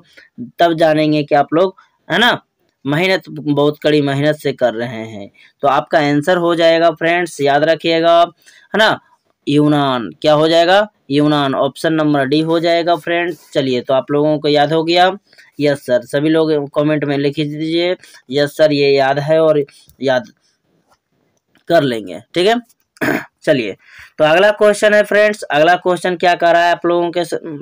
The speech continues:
सामने, कह रहा है कि इटली के एकीकरण का मसीहा कहा जाता है, किसको? बताइएगा, किसको कहा जाता है फ्रेंड्स? जी सर, तो आपका आंसर हो जाएगा फ्रेंड्स, चलिए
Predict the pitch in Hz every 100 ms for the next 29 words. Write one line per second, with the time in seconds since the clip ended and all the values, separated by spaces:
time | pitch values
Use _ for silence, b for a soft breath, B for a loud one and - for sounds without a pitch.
0 | 151 165 165 185 214 240 b b b _
1 | 175 185 185 175 175 175 196 208 _ b
2 | b b - 196 190 _ _ _ _ -
3 | 190 185 208 233 233 208 202 185 190 202
4 | 202 202 196 190 175 175 180 180 180 165
5 | 156 147 165 156 165 160 147 147 143 139
6 | 139 120 - 156 - 143 143 143 143 151
7 | 170 175 202 214 _ _ - - - 165
8 | - 180 175 165 175 175 170 175 175 175
9 | 190 202 - - _ _ _ 143 170 156
10 | 123 - _ b - 143 147 147 147 143
11 | 143 165 160 170 165 165 165 165 160 170
12 | 175 - - 151 135